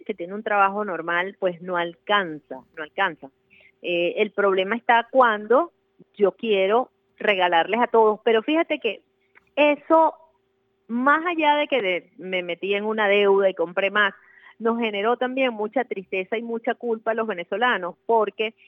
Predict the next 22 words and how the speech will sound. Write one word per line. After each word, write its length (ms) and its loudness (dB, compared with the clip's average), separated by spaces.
no 260 2
puedo 340 2
ayudar, 640 2
no 140 -6
puedo 260 -2
regalar, 720 0
el 140 -4
regalo 420 -2
es 80 -4
modesto 800 -6
y 160 -8
eso 220 -10
lo 80 -8
tenemos 320 -18
también 340 -16
que 80 -6
cambiar. 400 -6
Hay 140 -6
muchos 420 -4
mitos 420 -6
en 80 -12
relación 600 -10